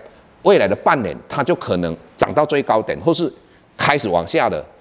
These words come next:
那航运股就 say goodbye 的。但是各位，你要是知道基础建设，哦，可能是八年的，以目前我们所知道，美国是至少有八年以上。也就是说，这个钢铁股跟水泥，它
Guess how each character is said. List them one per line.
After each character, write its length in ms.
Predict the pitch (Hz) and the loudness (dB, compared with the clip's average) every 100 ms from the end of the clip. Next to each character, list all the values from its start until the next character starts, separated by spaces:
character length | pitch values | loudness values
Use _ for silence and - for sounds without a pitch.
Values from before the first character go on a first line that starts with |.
| _ _ | _ _
那 160 | 165 180 | 0 0
航 220 | - 120 | 0 -2
运 100 | 160 | 0
股 100 | 120 | -2
就 180 | 90 139 - | -4 -4 -6
say 240 | - 127 | -2 -2
goodbye 380 | 104 85 123 101 | -2 -2 -2 -2
的。 140 | 71 - - | -6 -10 -6
但 120 | 151 | -4
是 100 | 151 | -4
各 120 | 160 | -2
位， 140 | 139 71 | -2 -2
你 80 | 87 | -2
要 120 | 139 | -2
是 100 | 135 | -4
知 160 | 123 117 | -6 -2
道 180 | 139 87 | -2 -2
基 260 | - 131 | -2 -2
础 180 | 120 85 | 0 -2
建 180 | 135 127 | 0 0
设， 120 | 127 120 - - - - - - - | 0 -4 -6 -20 -20 -20 -20 -20 -2
哦， 120 | - - - | -2 -2 -4
可 200 | - 131 | 4 4
能 120 | 131 | 4
是 140 | 147 208 | 2 0
八 320 | - 165 165 | 2 4 4
年 120 | 110 | 2
的， 80 | 98 | 0
以 140 | 104 | -2
目 200 | 107 190 | -2 0
前 240 | 190 98 95 | 0 -2 -2
我 100 | 98 | -2
们 140 | 95 95 | -2 -2
所 180 | - 90 | -2 -2
知 140 | 123 | 2
道， 160 | 160 120 | 2 2
美 160 | 92 | -2
国 120 | 87 | -4
是 160 | 87 - | -6 -4
至 140 | - | -4
少 140 | 165 80 | -2 -2
有 60 | |
八 180 | 82 107 | 0 0
年 140 | 98 76 | 0 -6
以 40 | 71 | -6
上。 180 | 123 113 - - - | -6 -6 -18 -16 0
也 140 | 147 | 2
就 120 | 226 | 4
是 60 | 285 | 4
说， 160 | 254 240 - | 2 0 -2
这 120 | 294 | -2
个 120 | - | 0
钢 400 | 214 - 220 233 | -2 2 0 0
铁 240 | 175 180 220 | 0 0 0
股 160 | 135 | -2
跟 180 | 123 208 | -2 0
水 320 | 185 - 120 117 | 0 0 0 2
泥， 180 | 117 | 0
它 280 | 123 208 220 | 0 0 0